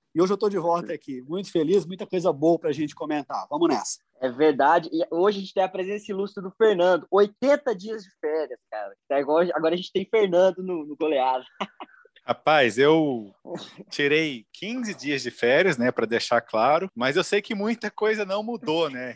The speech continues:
Speaker 3: Isso é o que preocupa. E a gente vai falar <laughs> muito disso aqui no Goleada.
Speaker 2: Não mudou, mas é, essa semana é um Goleada especial, Goleada de clássico, Goiás e Vila, sexta-feira,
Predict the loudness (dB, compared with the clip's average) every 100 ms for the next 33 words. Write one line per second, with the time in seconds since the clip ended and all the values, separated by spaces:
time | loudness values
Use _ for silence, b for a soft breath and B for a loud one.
0 | -12 -10 -4 -4 -4 -4 -4 -4 -6 -6
1 | -6 -12 -12 _ -6 -2 2 4 4 2
2 | 2 2 2 2 0 2 -2 0 0 0
3 | 0 -4 -4 -6 0 2 4 2 2 -2
4 | -10 _ -8 -8 -10 -4 0 2 2 2
5 | 2 4 4 4 2 -6 -16 -12 0 2
6 | 6 4 4 -2 -4 -4 -4 -2 -2 -2
7 | -6 -10 -10 -6 -2 0 0 -4 -8 -4
8 | 0 0 -4 -2 0 2 0 -6 _ -6
9 | -2 0 0 -2 -2 -12 -14 -20 _ -6
10 | -2 0 -2 -6 -8 -10 _ -12 -10 2
11 | 4 8 8 6 2 -8 -12 -4 2 4
12 | 2 -2 -6 -8 -6 -4 -4 _ -2 4
13 | 4 4